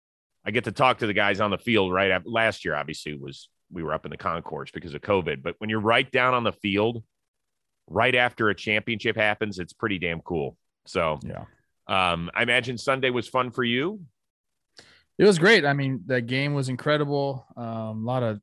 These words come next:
Speaker 2: twists and turns, but in the end, yeah, to see all the guys celebrate and, you know, just being around the families and knowing some of them and how hard they work and how much it means to them, it's,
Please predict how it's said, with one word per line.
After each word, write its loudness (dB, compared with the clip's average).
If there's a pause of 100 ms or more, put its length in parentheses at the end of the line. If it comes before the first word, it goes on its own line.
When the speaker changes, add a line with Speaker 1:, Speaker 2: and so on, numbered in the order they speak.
(100)
Speaker 2:
twists -6
and -4
turns, 2
but 0
in -2
the 0
end, 0
yeah, 0
to -4
see -2
all 2
the -2
guys -2
celebrate -4
and, -12 (140)
you -6
know, -2
just -2
being 4
around 4
the -2
families -2
and -4
knowing -2
some -6
of -4
them -4
and -8
how -2
hard -2
they -10
work 0
and -4
how -4
much -6
it -6
means -4
to -16
them, -2
it's, -10